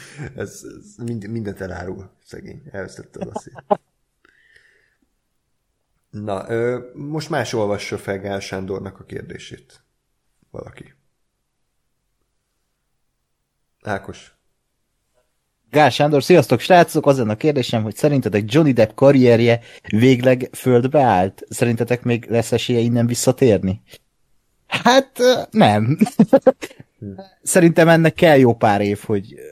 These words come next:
Speaker 2: regenerálja magát a, a, a, a Depp, meg a karrierjét,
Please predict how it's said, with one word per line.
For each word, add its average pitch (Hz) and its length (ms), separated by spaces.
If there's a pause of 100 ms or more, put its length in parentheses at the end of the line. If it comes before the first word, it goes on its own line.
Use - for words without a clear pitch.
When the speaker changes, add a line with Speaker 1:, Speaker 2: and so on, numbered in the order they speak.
Speaker 2:
regenerálja 104 800
magát 98 440
a, 98 400
a, 101 320
a, 104 200
a 101 40
Depp, 110 540 (140)
meg 104 160
a 104 80
karrierjét, 110 1040